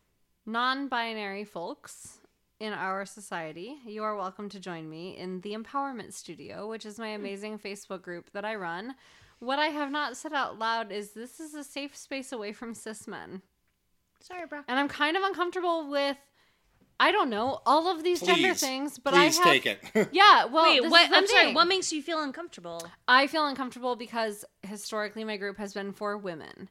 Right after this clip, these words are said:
Speaker 2: Mm-hmm.
Speaker 1: Women only. But, like, I don't believe in a gender binary, and a gender binary does not exist. And so how can I possibly have a group for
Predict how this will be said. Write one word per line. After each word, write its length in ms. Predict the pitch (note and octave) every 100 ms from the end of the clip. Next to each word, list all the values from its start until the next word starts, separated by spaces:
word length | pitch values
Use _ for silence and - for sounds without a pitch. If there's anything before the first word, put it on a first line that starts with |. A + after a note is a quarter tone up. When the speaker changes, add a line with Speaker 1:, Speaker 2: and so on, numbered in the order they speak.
| B3
Speaker 2:
Mm-hmm. 200 | A#3+ A#3
Speaker 1:
Women 260 | A#3+ D4 F3
only. 420 | - F#3+ E3 A2 -
But, 220 | G3 G#3+
like, 280 | G3 G3 - -
I 140 | G3
don't 200 | G3+ A3+
believe 240 | G#3+ A3 G#3+
in 160 | A#3+
a 100 | B3+ A#3
gender 340 | G3 F3+ F#3
binary, 760 | F3+ E3 E3 E3+ F#3+ B3 D4+ - _ _ _
and 720 | A3 G#3+ G#3 G3+ G3+ G3+ G3+ - _ _ -
a 100 | G3+
gender 320 | G3+ G3 F#3+
binary 460 | F#3 F3+ F3+ F3+
does 200 | F3 F3+
not 140 | F#3 E3+
exist. 720 | E3+ D#3+ E3 A3+ - - - - _ _ -
And 200 | A3+ A#3
so 220 | A#3+ A3+
how 380 | G3+ A3+ A#3+ A#3
can 220 | - A#3+
I 120 | A3+
possibly 480 | A3 A3+ G#3+ G#3+ G3+
have 180 | G3+ G3
a 60 |
group 300 | F#3+ F#3+ -
for 200 | - G#3